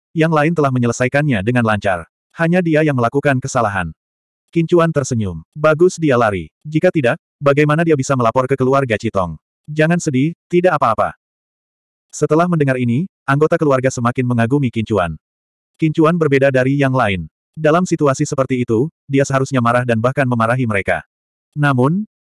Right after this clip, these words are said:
Qin Chuan tidak hanya menyalahkan mereka, dia bahkan menghibur mereka.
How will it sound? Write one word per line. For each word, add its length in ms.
Qin 140
Chuan 180
tidak 160
hanya 160
menyalahkan 400
mereka, 400
dia 160
bahkan 240
menghibur 480
mereka. 320